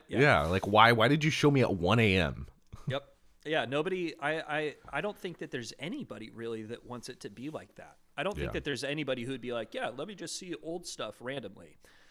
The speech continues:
Speaker 1: Yeah.
Speaker 2: You know, I think everybody would prefer that it went to chronological, but I think that the companies know that that's not the best way to keep you on the app. And, like,
Speaker 1: Yeah.
Speaker 2: that's, you know, because, like, they're, I, I've seen stuff, like, about how they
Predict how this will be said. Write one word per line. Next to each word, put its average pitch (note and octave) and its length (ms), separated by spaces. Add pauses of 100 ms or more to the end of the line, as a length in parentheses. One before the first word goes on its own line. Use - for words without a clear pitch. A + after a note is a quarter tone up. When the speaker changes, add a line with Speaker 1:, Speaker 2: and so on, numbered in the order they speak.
(140)
Speaker 1:
Yeah. D#2+ 140
Speaker 2:
You C2 80
know, A2 120
I B2+ 100
think E3 220
everybody C3+ 400
would G#2 140
prefer B2 320
that A#2 100
it G#2+ 80
went G#2+ 200
to - 60
chronological, A2+ 840
but G#2+ 160
I G#2+ 80
think A#2 260
that - 140
the - 80
companies A2 600
know G2 420 (460)
that A2 120
that's B2 280
not A#2+ 200
the G#2+ 80
best - 460
way A#2+ 120
to - 140
keep - 380
you A#2 220 (100)
on B2 280
the - 160
app. C3 280 (380)
And, B2 180
like, B2+ 140
Speaker 1:
Yeah. C#3+ 140
Speaker 2:
that's, C3 400 (100)
you C3 140
know, A2+ 100
because, A2+ 360
like, A2 260
they're, C3 460 (440)
I, C#3 280
I've D3+ 180
seen C3 180
stuff, A#2+ 300
like, A#2 180
about A2 280
how B2+ 180
they A2 220